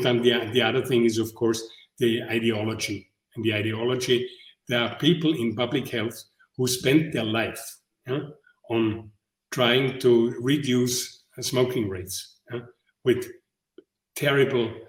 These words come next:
me-, uh, measures like, like these shock pictures on, and, and bans of smoking. Even, even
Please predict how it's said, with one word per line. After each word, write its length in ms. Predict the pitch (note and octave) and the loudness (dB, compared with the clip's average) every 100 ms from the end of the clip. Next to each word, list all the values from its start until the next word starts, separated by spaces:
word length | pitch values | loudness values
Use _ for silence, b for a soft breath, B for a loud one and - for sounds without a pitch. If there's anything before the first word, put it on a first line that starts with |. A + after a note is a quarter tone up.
| B | B
me-, 420 | - A#2+ A#2+ B2 A#2+ | 0 2 2 0 -4
uh, 100 | A2+ | -2
measures 520 | A2+ A#2 A#2 G#2+ - | 0 2 0 -2 -2
like, 320 | G2+ G2+ - | -4 -4 -6
like 280 | G#2 F#2+ - - b b - | -8 -8 -12 -20 b b -4
these 420 | A2 - - - | -2 -2 -6 -12
shock 480 | - - A#2+ - - | -8 -2 -2 -2 -4
pictures 600 | B2 - - B2+ A2+ - | -4 -4 -2 0 0 -2
on, 340 | G#2+ G#2+ A2+ - B B G2 | -4 -6 -6 -12 B B -8
and, 220 | G#2+ G2+ | -6 -4
and 280 | G#2 G2+ F#2+ | -6 -6 -4
bans 520 | B2+ A2+ A#2 A#2 A#2 | -2 0 2 0 -2
of 80 | A#2 | -4
smoking. 540 | - A#2+ A#2 A2 B2 | -4 -2 -2 -2 -2
Even, 300 | A#2+ A#2+ A2+ - B B | 0 0 -2 -4 B B
even 460 | C3+ C3 B2+ A#2+ - | -4 0 0 0 -6